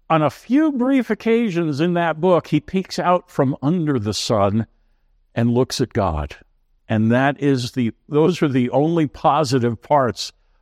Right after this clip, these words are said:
of Ecclesiastes. When he breaks through that barrier of being under the sun and looks up to heaven and renews his un-, understanding of who God is.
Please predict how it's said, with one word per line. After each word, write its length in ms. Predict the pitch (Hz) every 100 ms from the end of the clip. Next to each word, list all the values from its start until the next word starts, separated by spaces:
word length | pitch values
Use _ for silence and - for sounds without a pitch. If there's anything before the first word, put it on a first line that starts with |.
| _
of 160 | 120 117
Ecclesiastes. 1300 | 107 - 131 123 107 113 113 117 - 95 82 - - _ _ _ _ _ _ _ _ _ _ _
When 120 | 123
he 80 | 123
breaks 520 | 117 113 165 165 -
through 240 | - 175 170
that 280 | 139 127 123
barrier 560 | 151 170 170 123 110
of 120 | 98
being 260 | 101 127 123 139
under 280 | 156 147
the 140 | 123 117
sun 460 | - 170 160 113 - _ _ _
and 240 | 123 113 - _ _ _ _ _ _ -
looks 300 | 135 - 131
up 160 | 120
to 140 | - 95
heaven 420 | 127 101 87 85 _ _ _ _ _ _ _ _ _
and 160 | - 117
renews 520 | 107 110 127 139 123
his 180 | 120 101
un-, 220 | 113 113 -
understanding 800 | 123 127 101 - 127 127 113 95
of 120 | 90
who 140 | 123
God 300 | 98 95 92
is. 220 | 101 87